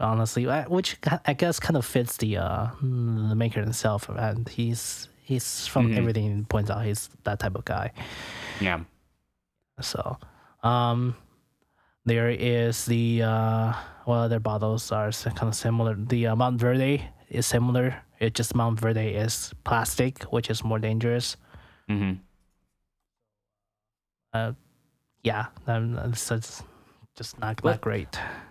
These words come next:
Speaker 2: but let's go to some of the more interesting inks. We can, we can kind of just say, like, "Hey, if you're just a standard bottle, you get a two in usefulness, and if you don't look, you look average, that's probably a two."
Speaker 1: Yeah, and if you're plastic, you get kind of usefulness,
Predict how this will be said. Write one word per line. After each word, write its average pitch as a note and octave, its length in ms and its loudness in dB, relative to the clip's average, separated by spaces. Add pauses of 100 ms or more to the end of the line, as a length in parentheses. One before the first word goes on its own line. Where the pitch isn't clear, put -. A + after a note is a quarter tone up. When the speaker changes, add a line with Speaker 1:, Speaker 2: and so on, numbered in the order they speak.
(180)
Speaker 2:
but D3 80 -2
let's F3 160 0
go F#3+ 120 0
to F3 100 0
some D3+ 180 2
of C3 60 0
the A#2+ 80 2
more A2 220 2
interesting F2+ 720 -2 (640)
inks. - 420 -8
We A2+ 120 0
can, C#3+ 200 2
we C3 100 2
can D3 160 2
kind C#3+ 200 2
of G#2+ 320 -2
just G#2+ 240 -2
say, G#2 100 2
like, F#2+ 160 2
"Hey, A#2 280 2
if A2 180 0
you're D#3 160 2
just D#3+ 180 -2
a C#3 80 2
standard A#2+ 560 0
bottle, G#2+ 320 2
you G2 120 0
get G2 180 0
a F#2 40 0
two A#2+ 460 0
in G#2 80 2
usefulness, G2+ 720 -2
and G2 180 -2
if F#2 140 -2
you G2 60 0
don't F#2 240 -2
look, G#2 200 -2 (400)
you G2+ 220 -2
look G#2+ 140 2
average, F#2+ 480 0
that's F#2 200 -6
probably F#2 400 0
a E2+ 60 -2
two." - 320 -8 (540)
Speaker 1:
Yeah, G#2 280 0
and A#2 200 2
if G#2+ 120 2
you're A2+ 140 2
plastic, G#2+ 560 -2
you G#2 100 -2
get G#2+ 260 -4
kind G#2+ 200 -2
of G#2 260 -6 (380)
usefulness, A2 720 -2